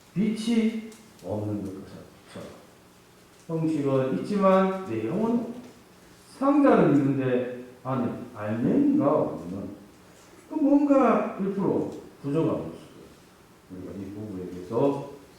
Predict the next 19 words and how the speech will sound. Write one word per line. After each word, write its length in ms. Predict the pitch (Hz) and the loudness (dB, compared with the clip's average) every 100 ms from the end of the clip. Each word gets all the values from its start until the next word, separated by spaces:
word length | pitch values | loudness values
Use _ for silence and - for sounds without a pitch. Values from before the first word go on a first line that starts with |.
| - | -16
보는 300 | 98 104 98 | -8 -6 -6
것입니다. 320 | 87 - - - - - - - - - - - - - - - - - - - - - - | -8 -12 -18 -20 -20 -20 -20 -20 -20 -20 -20 -20 -20 -20 -20 -20 -20 -20 -20 -20 -20 -20 -6
기독교인은 1080 | 151 180 175 165 156 151 151 151 151 151 - - - - - 120 | 0 2 6 6 8 6 6 4 0 -4 -10 -20 -20 -20 -16 -8
이 140 | 120 - | -6 -2
하나님의 640 | 160 147 123 117 107 - | 2 4 4 2 -2 -4
교제 320 | 98 104 123 123 | -6 -6 -2 0
안에 380 | 123 208 - - | 2 4 2 2
있을 220 | - - | -2 -4
때 300 | - - - - - | -4 -4 -8 -16 -12
그때 440 | - - - - - | -4 -4 -2 -6 -8
참, 520 | - - 120 - - - - - - 92 | -12 -8 -6 -6 -10 -18 -20 -20 -20 -18
예, 200 | 85 78 - | -18 -16 -18
아름다운 680 | - 151 175 196 135 - 98 | -14 -4 0 2 2 0 -4
모습, 200 | 101 95 - - - - - | -10 -14 -18 -20 -20 -20 -16
또 180 | 95 - | -14 -4
능력이 800 | 139 - - - 123 143 - - - - - | 2 4 4 0 0 -2 -4 -8 -16 -20 -10
나타나는 580 | 113 120 110 107 101 98 | -6 -4 -4 -4 -4 -6
줄로 520 | 95 135 156 - - | -4 0 0 -2 -8
믿습니다. 480 | 92 - 104 101 101 | -14 -10 -6 -6 -6